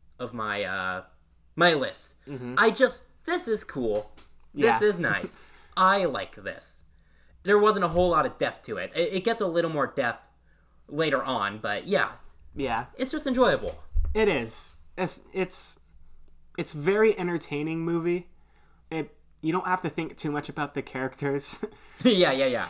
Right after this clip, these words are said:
Speaker 2: Which is probably why he's on here, 'cause I didn't have to think about what he represented too much or anything like that. But he has some really great moments. He's also a smart character.
Speaker 1: Mm-hmm.
Speaker 2: So that really helps. Uh, he,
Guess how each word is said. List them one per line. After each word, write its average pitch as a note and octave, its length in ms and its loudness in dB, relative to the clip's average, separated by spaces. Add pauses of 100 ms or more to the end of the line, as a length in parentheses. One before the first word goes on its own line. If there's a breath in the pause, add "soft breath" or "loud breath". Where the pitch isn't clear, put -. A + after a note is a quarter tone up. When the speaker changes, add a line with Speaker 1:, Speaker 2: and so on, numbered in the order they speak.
(120)
Speaker 2:
Which D#3+ 180 0
is D3 140 0
probably D#3+ 340 4
why C3+ 220 4
he's C3 200 -2
on B2+ 160 -2
here, C#3+ 140 -4
'cause B2+ 140 -6
I A#2 80 -4
didn't B2 160 -6
have C3 160 -6
to A#2+ 80 -10
think B2 260 -8
about A#2+ 260 -2
what A#2+ 200 -6
he A#2+ 240 -6 (240)
represented A2+ 720 -6
too C3+ 160 -8
much B2+ 280 -8
or A#2 120 -8
anything A#2+ 320 -8
like A#2+ 180 -10
that. C3 240 -2
But C#3 180 -6
he D3+ 140 -4
has F#3 260 2
some F3 220 -2
really D3 240 0
great C3+ 240 -2
moments. B2+ 720 -8 (480)
He's F#3 160 4
also A#3+ 160 4
a - 60 4
smart D#3 420 2
character. A#2 480 -8 (180)
Speaker 1:
Mm-hmm. F#3+ 520 0
Speaker 2:
So C#3 500 0
that D3+ 240 4
really C#3 220 0
helps. - 640 -10
Uh, G#2+ 320 -6 (280)
he, D3 260 -4